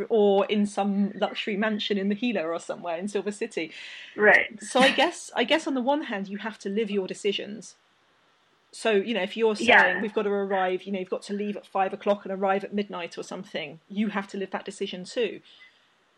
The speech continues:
Speaker 1: But on the other hand, you must have to take your ego out of it completely if riders are saying, "Well, actually, you know, I don't think you're good enough at this, this week. I, we want to ride for her." H-, how, how do you manage
Speaker 2: Right.
Speaker 1: that? <laughs>
Speaker 2: <laughs>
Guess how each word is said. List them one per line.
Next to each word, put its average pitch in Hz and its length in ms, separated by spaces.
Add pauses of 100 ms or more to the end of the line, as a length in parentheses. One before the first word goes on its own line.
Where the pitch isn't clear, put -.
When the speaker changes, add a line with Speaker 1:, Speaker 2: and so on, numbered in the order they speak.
(320)
Speaker 1:
But 247 180
on 233 100
the 233 80
other 359 160
hand, 196 360
you 214 60
must 277 200
have 285 120
to 226 80
take 208 220
your 214 140
ego 233 320
out 214 320
of - 80
it - 160
completely 190 640
if - 200
riders 208 340
are 190 40
saying, 185 300
"Well, 208 120
actually, 202 600 (500)
you 214 80
know, 208 60
I 190 40
don't 247 240
think 202 180
you're 208 140
good 208 140
enough 185 260
at - 80
this, 190 240
this - 280
week. 214 320 (280)
I, - 140
we 220 140
want 208 180
to 202 120
ride 202 220
for - 180
her." 226 420 (1000)
H-, - 140
how, - 260
how 302 180
do 285 80
you 277 60
manage 214 320
Speaker 2:
Right. - 0
Speaker 1:
that? 214 340
<laughs> - 80 (1500)
Speaker 2:
<laughs> - 400